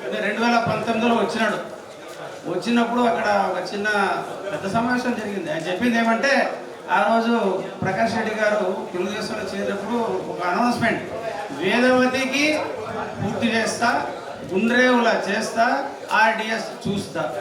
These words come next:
అది చేసింది లేదు, చూసింది లేదు, పెట్టింది లేదు నా ఇంతవరకు. అది అయిన తర్వాత వచ్చిన ప్రభుత్వం ఒకటే ఒక మిషన్తో ట్వంటీ పర్సెంట్ కంటే తక్కువ చేసిన ఒకే ఒక దీంతో మొత్తం కూడా పడకేసింది.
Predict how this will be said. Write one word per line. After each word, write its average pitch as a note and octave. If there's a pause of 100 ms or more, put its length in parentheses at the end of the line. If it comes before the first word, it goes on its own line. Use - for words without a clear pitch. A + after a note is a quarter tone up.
(220)
అది E3
చేసింది A#3+
లేదు, A#3+ (220)
చూసింది A3+
లేదు, A3+
పెట్టింది F3+
లేదు D3+
నా D3+
ఇంతవరకు. E3 (280)
అది F3+
అయిన B3
తర్వాత B3
వచ్చిన A#3+
ప్రభుత్వం A#3+
ఒకటే C4+
ఒక D4+
మిషన్తో C#4 (320)
ట్వంటీ C4
పర్సెంట్ B3+
కంటే B3+
తక్కువ B3+
చేసిన A#3+
ఒకే A#3+
ఒక A#3
దీంతో A3 (340)
మొత్తం G3+
కూడా G3+
పడకేసింది. E3